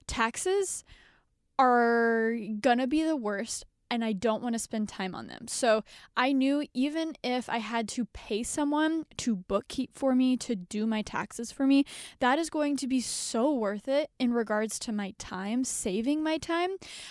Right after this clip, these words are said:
Um, because you have to think, you know, when you pay someone for a task, you're not just paying them for doing said task, you know, doing your taxes for a couple days or maybe, you know, a, a day a quarter,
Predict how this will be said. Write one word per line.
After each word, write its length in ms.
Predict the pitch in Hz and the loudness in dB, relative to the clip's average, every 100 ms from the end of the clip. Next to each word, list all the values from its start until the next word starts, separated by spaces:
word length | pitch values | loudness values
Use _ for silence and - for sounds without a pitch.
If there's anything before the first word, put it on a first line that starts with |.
| - | -2
Um, 560 | 269 254 240 214 196 - _ _ 220 | 2 4 2 0 -4 -12 _ _ -4
because 280 | 285 294 | -2 2
you 80 | 311 | 2
have 180 | 320 381 | 2 2
to 100 | 339 | -2
think, 380 | - 247 220 - | -4 -6 -4 -2
you 80 | 240 | -2
know, 260 | 156 80 - | -2 -8 -2
when 180 | 247 | 0
you 80 | 254 | 0
pay 260 | 233 330 359 | -2 -2 -2
someone 380 | - 285 262 233 | 0 -2 -2 -2
for 180 | - - | -6 -10
a 20 | |
task, 540 | - - - - - - - - - | -12 -10 -10 -10 -12 -16 -20 -12 -4
you're 100 | 247 | -2
not 160 | 339 | 0
just 240 | 370 415 - | -2 -4 -4
paying 380 | - 214 233 | -4 -2 -2
them 280 | 269 311 330 - - - - | -2 -4 -6 -12 -20 -20 -20
for 640 | - - 254 233 226 220 - - 185 | -10 2 6 6 6 4 0 -10 -4
doing 380 | 226 233 233 233 | 2 4 4 2
said 380 | - 202 202 - | 2 0 0 -2
task, 560 | 214 190 254 - - | -4 -4 -4 -6 0
you 80 | 226 | 0
know, 180 | 190 190 | 0 -4
doing 380 | 190 214 208 208 | -2 0 0 0
your 80 | 202 | -2
taxes 720 | 202 - - 214 202 202 - | -4 -6 -4 -2 0 -2 -6
for 340 | 208 196 196 - | -4 -4 -4 -4
a 100 | 202 | -6
couple 360 | - 226 202 | -6 -6 -4
days 420 | 185 190 190 196 190 | -2 -2 0 -2 -2
or 80 | |
maybe, 400 | 190 190 190 202 - - - | -4 -4 -4 -4 -6 -16 -8
you 180 | 220 220 | -2 -2
know, 380 | 190 - 180 - - | -2 -4 -6 -8 -12
a, 80 | - - 202 - | -10 -12 -12 -4
a 140 | 226 208 | -2 0
day 300 | 180 190 202 | 0 0 -2
a 80 | |
quarter, 560 | - - 208 190 196 | -2 -2 -2 0 -2